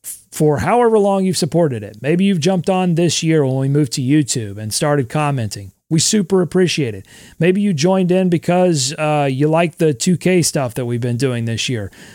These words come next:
So you're super recent. Welcome aboard. We're thankful that we've been able to extend the audience this season through the use of YouTube. But, uh, we're also thankful for the people that have been supporting this show.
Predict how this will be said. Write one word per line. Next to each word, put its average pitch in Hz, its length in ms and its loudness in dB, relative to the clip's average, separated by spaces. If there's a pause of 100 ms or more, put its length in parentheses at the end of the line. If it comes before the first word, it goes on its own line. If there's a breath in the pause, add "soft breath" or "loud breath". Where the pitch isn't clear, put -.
So - 140 -2
you're 151 140 2
super 170 340 0
recent. 160 400 0 (240 soft breath)
Welcome 190 380 2
aboard. 156 520 2
We're 147 160 0
thankful 185 680 0 (240 loud breath)
that 147 120 2
we've 143 200 2
been 143 140 0
able 151 280 2
to - 120 -2
extend 143 420 -2
the 135 80 0
audience 127 460 -2
this 127 180 -2
season 120 420 -4
through 131 360 0
the 123 100 -2
use 123 320 0
of 117 120 -6
YouTube. 113 540 -4 (480 loud breath)
But, 151 420 0
uh, 156 260 0
we're 160 160 4
also 202 360 2
thankful 170 420 0
for 147 160 -2
the 139 80 0
people 160 560 0 (220 loud breath)
that 143 120 0
have 123 140 -2
been 127 140 -2
supporting 160 540 0
this 151 140 0
show. 135 520 -2